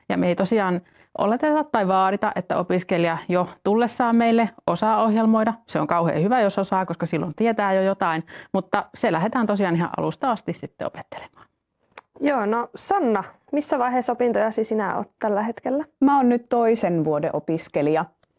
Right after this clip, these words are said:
Speaker 3: eli viime syksynä oon aloittanut ja nyt, nyt oon sitten toista vuotta aloittelemassa tässä.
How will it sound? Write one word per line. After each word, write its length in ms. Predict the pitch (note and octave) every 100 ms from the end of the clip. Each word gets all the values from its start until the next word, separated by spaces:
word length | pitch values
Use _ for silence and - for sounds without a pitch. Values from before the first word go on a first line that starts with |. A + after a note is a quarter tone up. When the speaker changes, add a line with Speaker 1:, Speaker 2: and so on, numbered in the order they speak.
| -
Speaker 3:
eli 200 | D#3 D3
viime 280 | E3 E3+ D3+
syksynä 500 | - C3 - C#3 B2+
oon 160 | C3+ C#3
aloittanut 580 | C#3+ D3 - C#3+ C#3+
ja 80 | D3
nyt, 300 | D3+ D#3 - _ _
nyt 160 | F3 E3
oon 140 | D3
sitten 280 | E3+ - D#3+
toista 380 | D#3 D3 - D#3
vuotta 340 | - - - - _ -
aloittelemassa 680 | D3+ D#3 - D#3+ D#3 E3+ D#3
tässä. 380 | A3+ A#3+ -